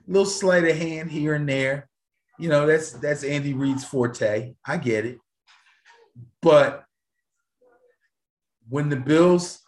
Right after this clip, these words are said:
unleash their offense on that shaky Kansas City defense, he's gonna have to pull out all the stops to keep up.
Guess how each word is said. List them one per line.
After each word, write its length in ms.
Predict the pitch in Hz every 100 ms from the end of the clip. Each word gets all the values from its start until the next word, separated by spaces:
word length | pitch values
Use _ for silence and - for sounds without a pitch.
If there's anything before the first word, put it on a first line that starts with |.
| _ _ _ -
unleash 460 | 123 131 147 165 -
their 260 | 147 147
offense 720 | 139 143 147 165 156 - - - _ _ _ _ _ _ _ -
on 160 | 123
that 220 | 131 135
shaky 580 | - - 143 143 - 151 -
Kansas 440 | 143 143 139 143
City 320 | 151 139 139
defense, 760 | 120 123 131 131 131 131 - - _ _ _ _ _ _ _ _ _ -
he's 260 | 117 160
gonna 220 | 156 151
have 220 | 131 127 127
to 60 |
pull 260 | 123 156 135
out 260 | 120 113 -
all 400 | 120 139 156 156
the 100 | 127
stops 760 | 123 - 120 98 76 - - - _ _ _ _ _ _ _ _ -
to 120 | 120
keep 380 | - - 120 -
up. 300 | 95 78 -